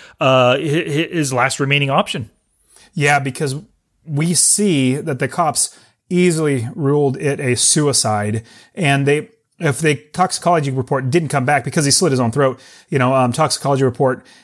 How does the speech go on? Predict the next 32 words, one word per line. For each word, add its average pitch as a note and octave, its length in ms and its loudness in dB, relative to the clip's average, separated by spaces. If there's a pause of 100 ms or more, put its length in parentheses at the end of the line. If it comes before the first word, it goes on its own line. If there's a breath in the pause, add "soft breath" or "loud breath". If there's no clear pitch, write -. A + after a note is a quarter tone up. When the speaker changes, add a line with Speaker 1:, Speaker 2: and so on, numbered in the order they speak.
(140 soft breath)
Speaker 2:
came D3 300 2
back C3+ 360 0
and C3+ 360 0
it C#3 220 -2
did D#3+ 200 4
have C3+ 380 2
that, C3 180 0
it D#3+ 220 -2
would E3+ 100 2
be D#3+ 80 4
like, D3+ 220 0
you F3 60 -6
know, D3 160 2
what D3 100 2
does C#3+ 120 2
it C3+ 60 0
matter? B2 380 0
You E3+ 80 0
know, C#3+ 100 4
it's C3 140 0
like C3+ 100 0
he C#3 80 0
did C#3 240 0
commit C3+ 240 -2
suicide C3+ 400 2
and B2 140 -2 (240 loud breath)
the, C#3 200 0 (160)
it's E3+ 220 2
open D3+ 320 2
and C3+ 80 -2
shut C#3 240 -2
case C3+ 460 0